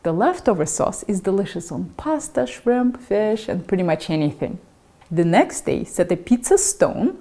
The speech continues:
or steel on the bottom rack of your oven and preheat it to five hundred Fahrenheit for thirty minutes. Some ovens need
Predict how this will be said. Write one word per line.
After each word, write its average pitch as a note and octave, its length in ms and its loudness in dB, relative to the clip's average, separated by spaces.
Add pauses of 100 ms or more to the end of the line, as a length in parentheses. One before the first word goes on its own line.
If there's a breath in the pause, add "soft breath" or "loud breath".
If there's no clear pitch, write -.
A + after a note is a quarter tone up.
(100)
or F3 200 2
steel - 440 -6 (320 loud breath)
on F3+ 140 2
the F3+ 100 4
bottom A#3 480 6
rack D4+ 200 2
of D4+ 160 0
your F4+ 200 4
oven F3+ 360 2
and G#3 240 -4
preheat G#3+ 420 0
it C#4 160 0 (320 loud breath)
to F#3+ 140 0
five F#4 380 4
hundred C4 380 6
Fahrenheit E3+ 720 2
for D#3 200 -4
thirty D#3 360 2
minutes. - 460 -2 (300 loud breath)
Some D#4+ 320 6
ovens C4 400 6
need G#3 260 2